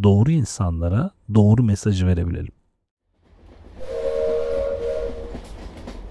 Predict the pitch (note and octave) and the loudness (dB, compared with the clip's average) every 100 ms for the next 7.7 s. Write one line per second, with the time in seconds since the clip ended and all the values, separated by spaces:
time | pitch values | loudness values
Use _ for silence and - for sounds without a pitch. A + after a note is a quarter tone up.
0 | - - - - - - - - - - | -16 -18 -20 -20 -20 -20 -20 -20 -20 -20
1 | - - D3+ F#3 F#3+ F3+ D3+ B2 G2 E2 | -20 0 4 8 10 12 10 10 6 4
2 | - F2 F2 F2+ A2+ - G2+ G2 G#2 - | 0 0 2 0 -4 2 4 4 2 -2
3 | D#3+ G2+ F#2 F2+ - F2 F2 F#2 - - | 2 2 2 0 -2 -6 -4 -6 -8 -10
4 | - G2 F#2 E3+ A3 - D#3+ F2 E2+ D#2 | -8 -4 0 0 0 0 0 0 0 -4
5 | - - A2+ G#2 - - - F#2+ F#3 G#3 | -8 -6 -2 -2 -2 -8 -6 4 6 6
6 | B2 F2 E2 D3+ G#3+ C#4 - - F3+ G#2 | 2 0 0 0 0 -2 -8 -2 0 2
7 | E2 F#2 F2 - - - - | 0 -4 -6 -6 -12 -20 -20